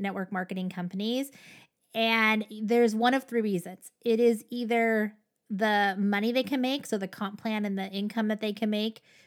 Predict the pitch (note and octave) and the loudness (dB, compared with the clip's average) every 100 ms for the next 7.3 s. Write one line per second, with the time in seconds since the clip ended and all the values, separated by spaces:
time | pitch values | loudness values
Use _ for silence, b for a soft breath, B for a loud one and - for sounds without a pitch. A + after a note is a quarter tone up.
0 | b - B3 B3 C4 A3 - - A3 G#3 | b 0 4 4 2 -2 -4 -6 -2 0
1 | G#3 G#3+ C4+ D4+ D#4 G#3+ G#3 - G#3+ A3 | 0 0 -2 -4 -6 -6 -6 -2 0 2
2 | A3 A3 G#3+ G#3 G3+ G3 - A3 G#3+ G3+ | 0 0 -2 -4 -4 -4 -4 -4 -2 -4
3 | G3 F#3+ G3+ G3+ G3 F#3+ G3 G3 F#3+ G3 | -4 -4 -4 -4 -4 -4 -4 -4 -2 -2
4 | G#3 G3+ F#3+ - F#3+ G#3 A3+ A#3+ A#3 C4+ | -4 -4 -8 -6 -6 -6 -2 -2 -2 -4
5 | C#4+ B B B - A3 G#3 - C4 C#4 | -6 B B B -2 0 0 -2 -2 0
6 | B3 A3 G#3+ G#3+ - G3 - F#3+ - - | 0 -2 -2 -6 -4 -8 -4 -4 -4 -10
7 | - - | -16 -20